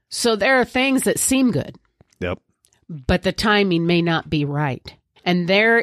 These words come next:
Speaker 1: is where it comes to being able to learn how to take every thought captive and make it obedient to Christ, because then you get to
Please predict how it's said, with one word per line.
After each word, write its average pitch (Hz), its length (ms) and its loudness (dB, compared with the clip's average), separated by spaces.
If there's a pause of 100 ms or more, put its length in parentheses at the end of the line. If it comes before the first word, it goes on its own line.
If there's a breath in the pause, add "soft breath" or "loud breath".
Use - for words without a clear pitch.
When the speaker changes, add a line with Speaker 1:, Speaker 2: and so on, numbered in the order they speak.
Speaker 1:
is 180 260 0
where 170 300 2
it - 100 -8
comes 156 520 -2
to 190 120 -2
being 180 380 0
able 214 420 0
to 196 140 -2
learn 165 280 0
how 165 200 -2
to 165 100 -2
take 170 280 -2
every 190 220 2
thought 202 260 -2
captive 165 460 -2
and 156 140 0
make 208 220 0
it 208 80 0
obedient 170 520 0
to - 100 -12
Christ, 160 500 -4
because 180 380 -4
then 208 220 -2
you 285 120 -2
get 180 220 -4
to - 100 -6